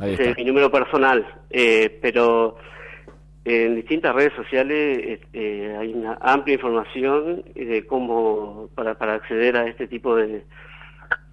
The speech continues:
Speaker 2: sea denuncia o, o para cosas <laughs> más positivas, como hay un montón de programas, que el voluntariado, eh, asistencia a personas mayores en, en época de,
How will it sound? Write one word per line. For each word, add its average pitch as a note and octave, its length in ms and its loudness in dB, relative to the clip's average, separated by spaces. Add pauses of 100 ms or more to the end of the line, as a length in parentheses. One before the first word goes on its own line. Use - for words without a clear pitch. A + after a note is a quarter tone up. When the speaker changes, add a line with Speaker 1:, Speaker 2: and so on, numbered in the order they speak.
(220)
Speaker 2:
sea B2+ 480 6
denuncia E3 800 4
o, B2+ 260 4
o A#2 60 4
para A2+ 280 2
cosas - 380 -4
<laughs> - 0 -
más B2 140 4
positivas, C#3 640 4
como A2+ 340 2 (800)
hay A#2 140 -4
un A2 100 -4
montón G#2+ 240 -2
de B2+ 100 2
programas, A#2+ 460 4
que A2+ 420 0
el G#2 140 -4
voluntariado, A#2 1300 2
eh, A2 280 -6
asistencia A#2 420 -6
a G#2+ 40 -6
personas A#2+ 280 0
mayores A#2 400 0
en, B2 140 -6
en G#2+ 120 -8
época A2 320 -4
de, G#2 280 -8